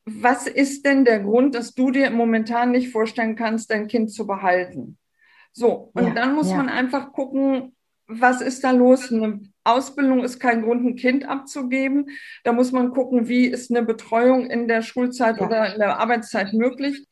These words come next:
Speaker 1: Und die Frauen haben erstmal vor lauter Panik einen Tunnelblick. Und da muss man halt
Speaker 2: Ja.
Speaker 1: gucken, wie kann ich den sozusagen wieder erweitern. Und,
Speaker 2: Ja,
Speaker 1: ähm,
Speaker 2: ja.
Speaker 1: wenn ich dann das Gefühl habe, die ist sich ganz sicher, dass nur eine Adoption in Frage kommt, dann schalte ich meine Kollegin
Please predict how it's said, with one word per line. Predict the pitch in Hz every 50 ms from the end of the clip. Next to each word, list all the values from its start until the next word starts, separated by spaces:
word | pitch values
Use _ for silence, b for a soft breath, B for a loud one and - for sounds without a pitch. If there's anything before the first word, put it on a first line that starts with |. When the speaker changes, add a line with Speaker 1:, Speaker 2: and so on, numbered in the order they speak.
| - -
Speaker 1:
Und | 247 254 247 - - - - _
die | 262 262 254
Frauen | 254 - 247 233 233 254 269 285 277
haben | 254 269 262 247
erstmal | - - 208 233 254 254 269 254 240 - - - _ -
vor | - - - 233 - -
lauter | - 233 226 226 240 254 262 247
Panik | 247 - - 208 214 226 233 240 247
einen | 247 214 202
Tunnelblick. | - - 233 233 254 269 269 254 277 269 277 294 285 - -
Und | - 254 247
da | 247
muss | 240 247 254 254 254
man | 254 254 254
halt | 254 247 247
Speaker 2:
Ja. | - 285
Speaker 1:
gucken, | 262 247 262 262 240 233
wie | 247 240 240
kann | - - 254 233 240
ich | 240 247 240 -
den | 233 226 226 220
sozusagen | 226 226 214 - 240 220 220 214
wieder | 220 214 214
erweitern. | 135 180 202 190 185 180 180 175 - 185 151 147 139
Und, | 180 185 185 - B B B B B B B B B
Speaker 2:
Ja, | 190 175 180
Speaker 1:
ähm, | 220 214 220 220 220 214
Speaker 2:
ja. | 175 170 165 - - -
Speaker 1:
wenn | 202 202 220 240 269 330
ich | 349 302 - -
dann | - 277 277 269
das | 277 269 254 -
Gefühl | - 269 254 - - 277 285 302 277
habe, | 277 269 269 262 277 269 -
die | - - 254 254
ist | 247 254 -
sich | 277 254 - - -
ganz | 285 339 392 381 - -
sicher, | 294 294 285 277 254 180 - - B B B B B _
dass | - 220 - 233 240 254 247 -
nur | 262 254 262 277 311 330 320 -
eine | - 262 262 269 269
Adoption | - - 269 247 262 - - 269 277 302 320
in | 254 226
Frage | 233 - - 202 202 202 208 208
kommt, | 220 220 202 202 202 196 -
dann | 196 233 269 302
schalte | 294 - - 262 247 254 247 254
ich | 254 247
meine | 240 233 226 220 220 220
Kollegin | - 226 208 202 208 233 247 247 254 262 262 269 269 269